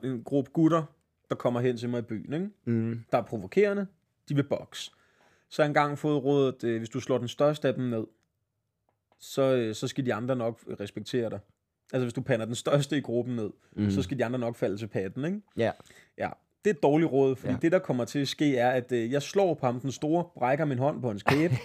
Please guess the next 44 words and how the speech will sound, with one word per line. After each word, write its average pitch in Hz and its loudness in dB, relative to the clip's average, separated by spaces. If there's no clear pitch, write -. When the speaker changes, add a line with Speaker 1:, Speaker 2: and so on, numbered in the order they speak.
Speaker 2:
<laughs> - -12
Speaker 1:
Nu 160 2
har 156 6
jeg 139 4
kun 156 0
én 185 4
hånd 143 4
til 151 0
at 139 2
forsvare 127 0
mig 127 -2
selv 120 0
mod 117 0
en 117 -4
gruppevoldtægt. 107 -6
Det 143 -2
Speaker 2:
Ja. 196 2
Speaker 1:
kommer 123 2
simpelthen 123 -4
ikke 107 -12
til 117 -6
at 107 -8
ske. 107 -6
Speaker 2:
Jeg 104 2
vil 113 6
nok 104 4
også 95 -2
sige, 104 2
bare 104 2
løb. 85 -8
Speaker 1:
Også 135 2
et - -8
dårligt 120 0
råd. 107 -2
Speaker 2:
Eller 131 6
læg 135 2
dig 151 4
ned 151 4
på 143 -2
dine 135 2
knæ 135 0
og 120 -2
sige, 135 0
"Undskyld." 247 2